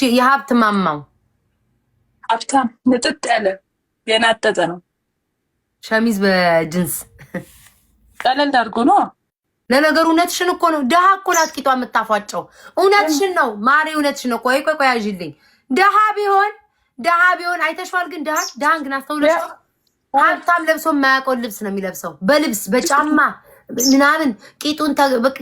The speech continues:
Speaker 1: እንደ ተወጥሮ መኪና ይገዛል። መከራቸውን ነው የሚሉ። ዳ-፣ ምንድነው ሀብታም ግን አይተሽዋል? ዝም ብሎ ነው በቃ።
Speaker 2: ያ።
Speaker 1: ኬርለስ ናቸው።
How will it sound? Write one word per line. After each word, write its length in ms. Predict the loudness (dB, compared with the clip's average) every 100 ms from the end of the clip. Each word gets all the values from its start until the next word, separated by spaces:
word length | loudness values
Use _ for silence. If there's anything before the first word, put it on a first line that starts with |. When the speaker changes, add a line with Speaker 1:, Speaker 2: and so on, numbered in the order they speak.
| 0
Speaker 1:
እንደ 200 | 2 2 2
ተወጥሮ 520 | 2 2 0 0 2 4
መኪና 300 | 2 2 2
ይገዛል። 340 | 2 2 4
መከራቸውን 520 | 2 2 0 2 0
ነው 60 | 2
የሚሉ። 160 | 0 2
ዳ-፣ 120 | 2 2 2
ምንድነው 300 | 0 2 2
ሀብታም 320 | 2 0 -2 0
ግን 140 | -2
አይተሽዋል? 420 | -2 -2 -2 0 -2
ዝም 140 | -2 -2
ብሎ 120 | 0
ነው 120 | 0
በቃ። 140 | -4 -6
Speaker 2:
ያ። 140 | 0
Speaker 1:
ኬርለስ 280 | 2 2 -2 -10
ናቸው። 280 | -12 -14